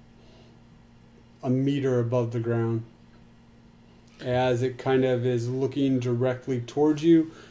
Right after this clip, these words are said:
it's about a circular, almost about the size of a basketball,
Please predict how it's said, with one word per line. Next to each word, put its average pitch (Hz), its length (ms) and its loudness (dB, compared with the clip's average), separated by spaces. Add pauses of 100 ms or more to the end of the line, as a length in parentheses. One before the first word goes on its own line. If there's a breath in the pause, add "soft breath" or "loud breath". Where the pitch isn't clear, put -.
(140 loud breath)
it's 127 180 -6
about 143 840 2 (120)
a 127 180 0
circular, 151 1080 4 (500 loud breath)
almost 262 300 0
about 160 360 6
the 143 80 0
size 135 600 0
of 123 180 -2
a 117 440 2
basketball, 135 1040 0